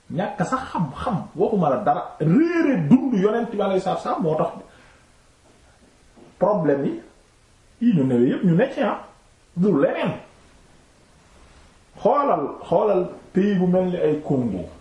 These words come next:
hein? Même ba ci ay Sénégal ak yeneen yi, ah. Gars yi bi nga xam ne ci lañu jël seen indépendance, lu ñu def, dañu bëggoon a chambouler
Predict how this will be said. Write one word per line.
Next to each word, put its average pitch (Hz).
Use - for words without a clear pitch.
hein? 135
Même 262
ba 226
ci 226
ay 208
Sénégal 196
ak 151
yeneen 170
yi, 214
ah. 196
Gars 233
yi 262
bi 262
nga 285
xam 269
ne 208
ci 226
lañu 208
jël 202
seen 190
indépendance, 131
lu 190
ñu 175
def, 160
dañu 202
bëggoon 202
a 190
chambouler 214